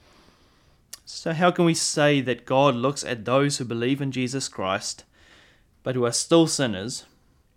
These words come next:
How can we say that God looks at them as if they had never sinned nor been a sinner? Well, consider this. Who is the only one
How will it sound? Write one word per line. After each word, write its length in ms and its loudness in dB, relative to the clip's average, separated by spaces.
How 180 2
can 100 -2
we 80 2
say 260 4
that 220 -2
God 260 4
looks 460 0
at 200 -4
them 300 -10
as 160 -4
if 140 0
they 120 4
had 100 0
never 240 2
sinned 420 -2
nor 160 -2
been 160 0
a 60 -2
sinner? 340 -2
Well, 200 -2
consider 400 2
this. 440 -2
Who 180 4
is 180 4
the 200 -6
only 300 0
one 480 -2